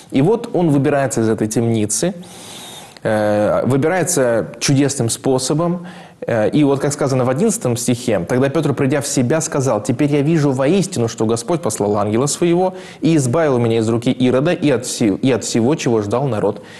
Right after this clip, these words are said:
иудейский.'» То есть они ждали такой жертвенной крови,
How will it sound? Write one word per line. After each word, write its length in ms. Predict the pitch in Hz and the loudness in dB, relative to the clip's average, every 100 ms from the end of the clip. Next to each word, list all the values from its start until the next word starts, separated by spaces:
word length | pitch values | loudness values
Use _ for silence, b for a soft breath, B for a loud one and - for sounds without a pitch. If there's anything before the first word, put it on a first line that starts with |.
| B B | B B
иудейский.'» 1040 | 110 110 139 127 104 92 - - 64 143 - | 0 2 2 2 2 -2 -4 -6 -6 -10 -10
То 60 | 104 | -6
есть 160 | 104 | -4
они 160 | 131 170 | 0 0
ждали 560 | 127 113 131 127 120 - - - - - _ _ _ _ _ - - | 0 -2 0 0 -2 -8 -20 -20 -20 -20 _ _ _ _ _ -18 -8
такой 240 | - 117 | -2 -2
жертвенной 420 | 123 135 - 123 | 0 0 0 -2
крови, 540 | 120 143 135 135 110 | 0 2 2 2 2